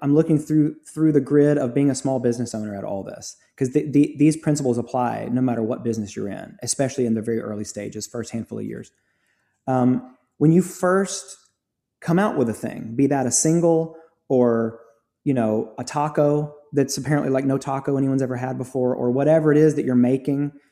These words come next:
um, no one's gonna trust you at first, and no one's gonna know who you are.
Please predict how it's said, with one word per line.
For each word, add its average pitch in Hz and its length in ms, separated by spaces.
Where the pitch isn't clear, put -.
um, 123 520
no 156 160
one's 208 180
gonna 202 160
trust - 400
you 226 100
at - 140
first, - 180
and 170 80
no 196 60
one's 208 140
gonna 202 140
know 196 60
who 196 80
you 196 160
are. - 220